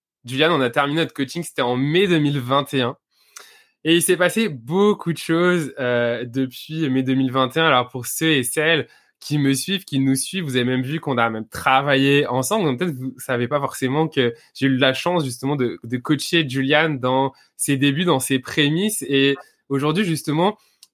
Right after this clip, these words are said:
Juliane a accepté de partager son parcours et les différentes étapes qu'elle a pu vivre, euh, avec moi, euh, lors de son, euh, coaching. Alors,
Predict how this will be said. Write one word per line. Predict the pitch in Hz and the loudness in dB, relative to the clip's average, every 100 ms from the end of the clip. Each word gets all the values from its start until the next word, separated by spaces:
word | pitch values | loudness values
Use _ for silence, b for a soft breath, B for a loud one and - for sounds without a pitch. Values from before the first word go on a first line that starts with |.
| - - | -20 -14
Juliane | 123 151 151 175 180 | -4 0 2 2 2
a | 135 | 2
accepté | 147 165 - 160 131 175 180 | 0 -2 -2 -4 -2 0 0
de | 156 131 135 | 0 0 0
partager | - 123 - 147 147 143 170 185 _ | 2 -2 2 0 0 0 -2 -2 _
son | - - 143 131 - | -10 -4 -4 -4 0
parcours | 170 - - 175 190 | 0 0 -8 -2 2
et | 160 | 2
les | 127 | 2
différentes | 131 139 151 170 160 123 | -2 -4 -2 0 -2 -2
étapes | 147 139 170 - | -4 0 -2 0
qu'elle | 143 | 0
a | 123 | 0
pu | 120 143 | -2 -8
vivre, | 135 147 175 131 104 b b - | -10 -6 -4 -4 -6 b b -2
euh, | 123 127 | -2 2
avec | 151 175 147 139 151 | 2 2 0 -4 -4
moi, | 143 156 175 b b - | 0 2 0 b b -4
euh, | 120 123 | 0 0
lors | 127 139 147 | 2 2 2
de | 127 120 | -2 -6
son, | 120 - 135 139 | -6 -4 -2 -2
euh, | 123 | -4
coaching. | 113 - 131 - 117 113 113 | -6 -4 -4 -4 -8 -8 0
Alors, | 117 110 | 0 0